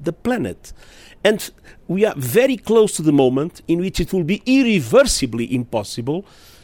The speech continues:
to limit temperature growth to one point five degrees, which means we are close to a devastating tipping point, and we are not united to face it, and there is not enough political will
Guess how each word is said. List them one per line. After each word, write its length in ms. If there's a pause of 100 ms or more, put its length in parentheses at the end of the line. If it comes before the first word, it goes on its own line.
(100)
to 280 (180)
limit 680 (120)
temperature 440
growth 460
to 80
one 200
point 240
five 260
degrees, 500 (280)
which 260
means 460 (240)
we 180
are 200 (220)
close 560
to 240
a 40
devastating 800
tipping 380
point, 480 (380)
and 240
we 180
are 120
not 460 (500)
united 800 (580)
to 160
face 400
it, 260 (440)
and 180
there 180
is 400 (140)
not 440
enough 380
political 480
will 420